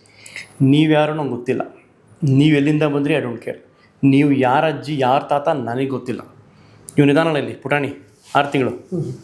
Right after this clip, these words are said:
Speaker 1: ನನ್ನ ಫ್ರೆಂಡ್ ಅವನು,
Speaker 2: ಓಕೆ.
Speaker 1: ನಾನು ಅವ್ನ ಲಾಯರು, ನಾನು ಅವ್ನ ಡಾಕ್ಟ್ರು, ನಾನು ಅವ್ನ ಬೆಸ್ಟ್ ಫ್ರೆಂಡು, ನಾನು ಅವ್ನ ವೆಲ್ ವಿಷರು. ನೀವು ಏನೇ ಮಾಡಿ ಮನೆಯಲ್ಲಿ, ನೀವು ಎಂಥ ಸರ್ಕಸ್ ಮಾಡ್ರಿ,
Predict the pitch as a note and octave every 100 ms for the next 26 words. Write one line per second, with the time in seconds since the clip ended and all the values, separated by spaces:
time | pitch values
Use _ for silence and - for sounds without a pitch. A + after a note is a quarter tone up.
0 | - C#3+ C#3+ C#3 C#3+ B2+ A#2 A2+ - -
1 | _ _ - - F#3+ E3+ - D3 - -
2 | - C#3+ D#3 D#3 D#3+ C#3 B2 C3+ A2+ -
3 | - _ _ - - - _ - - C3+
4 | D3+ D3 D3+ B2 A#2+ B2 A2 - - _
5 | _ C#3 C#3 D3+ D3+ F3 E3+ - F#3 E3+
6 | B2+ - - _ _ _ _ D3 D3 F#3
7 | G#3 E3+ A#3 G#3+ G#3+ G#3+ G3+ F#3 - -
8 | - _ _ _ _ _ - - - -
9 | - F3+ G3+ B3 B3 F#3 D3+ G#3 B3 C4+
10 | C4+ D4 A#3 A3+ A3+ F#3+ F#3 G3 D#3 -
11 | - _ _ - D#3 E3 E3+ E3 G3 A3
12 | A#3+ G3+ G3 G3+ F#3 D3+